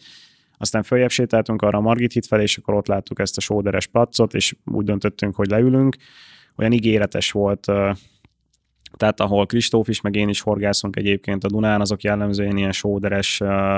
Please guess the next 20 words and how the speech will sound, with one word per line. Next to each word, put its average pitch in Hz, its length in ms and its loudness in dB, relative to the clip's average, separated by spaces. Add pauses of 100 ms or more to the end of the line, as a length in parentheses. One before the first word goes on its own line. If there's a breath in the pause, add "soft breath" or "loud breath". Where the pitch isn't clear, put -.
(140)
részek. 104 540 0 (680 soft breath)
Tökre 107 340 0
arra 101 220 4
emlékeztetett, 98 840 -2
úgyhogy 101 460 -2
bíztunk 101 540 -4
benne, 98 220 -2
hogy 95 220 -4
hát, 92 300 -2
ha 92 200 -6 (140)
jó, 101 300 0 (800 loud breath)
és - 200 -2
jó 92 260 -6
volt. - 320 -10 (380 loud breath)
Nagyon 98 300 0
szép, 92 300 0 (160)
ö, 92 440 2
jászkaszegeket 98 760 0
fogtunk, 92 460 -6
koncert, 95 640 0